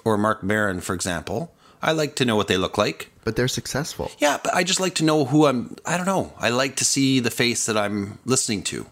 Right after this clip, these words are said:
Speaker 2: Marc Maron's so popular. You know, I'm so, so bitter that they canceled Glow.
Speaker 1: Oh, I know.
Speaker 2: I don't understand Netflix. I really,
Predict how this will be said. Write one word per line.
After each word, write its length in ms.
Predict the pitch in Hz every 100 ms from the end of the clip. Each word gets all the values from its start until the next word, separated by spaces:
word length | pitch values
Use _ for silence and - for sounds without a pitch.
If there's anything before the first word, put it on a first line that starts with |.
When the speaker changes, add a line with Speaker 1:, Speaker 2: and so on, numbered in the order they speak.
| _
Speaker 2:
Marc 240 | 113 127 156
Maron's 400 | 95 98 90 -
so 300 | - 92 101
popular. 440 | 101 92 101 90
You 120 | 107 127
know, 140 | 123
I'm 220 | 117 117
so, 640 | 110 - 139 127 143 175 - _
so 440 | - - - 160 160
bitter 460 | 139 120 95 - - -
that 160 | 101
they 80 | 95
canceled 600 | - 101 95 90 85 - _
Glow. 420 | - 90 73 - -
Speaker 1:
Oh, 340 | - - - -
I 120 | 73
know. 260 | 76 73 - _ -
Speaker 2:
I 120 | - 254
don't 200 | 427 415
understand 580 | 330 208 - 123 123
Netflix. 500 | 98 98 92 87 - -
I 60 | 120
really, 420 | 139 170 214